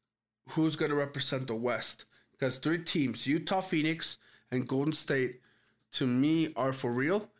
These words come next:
And it will come down to who wants it more. I know Utah, they're still upset th-,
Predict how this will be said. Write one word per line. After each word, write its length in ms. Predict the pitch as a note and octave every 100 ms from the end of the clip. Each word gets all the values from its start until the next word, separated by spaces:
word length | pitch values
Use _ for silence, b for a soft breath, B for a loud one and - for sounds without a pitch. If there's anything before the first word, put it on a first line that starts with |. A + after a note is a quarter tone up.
| _
And 440 | C3 B2+ B2 A2+ - b b b b _ -
it 60 |
will 100 | C#3+
come 260 | D#3 F3+ E3
down 180 | E3+ E3
to 140 | F3+
who 140 | D#3+ E3
wants 300 | D#3+ E3 E3
it 80 |
more. 240 | D3+ C3 G2
I 120 | A#2
know 160 | C#3 C#3
Utah, 500 | D3 E3+ F#3+ F3 D#3+
they're 120 | B2+
still 260 | - C#3+ A#2+
upset 520 | - - F3+ - - b b b b -
th-, 140 | C3+